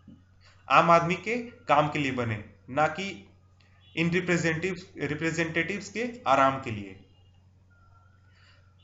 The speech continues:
मोंटेस्क्यू, ये भी एक philosopher, philosopher थे, thinker थे फ्रांस के। इन्होंने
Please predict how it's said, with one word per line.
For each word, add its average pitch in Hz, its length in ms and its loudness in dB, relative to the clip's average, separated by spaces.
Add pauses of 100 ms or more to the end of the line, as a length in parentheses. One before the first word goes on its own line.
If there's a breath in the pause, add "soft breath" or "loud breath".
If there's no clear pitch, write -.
(440)
मोंटेस्क्यू, 170 880 -2
ये 160 180 2
भी 180 180 -2
एक 185 520 0
philosopher, 160 720 -4 (140)
philosopher 156 420 -2
थे, 165 180 -4
thinker 156 360 -6
थे 151 280 -6
फ्रांस - 540 -2
के। 156 240 -6 (380 loud breath)
इन्होंने 190 600 0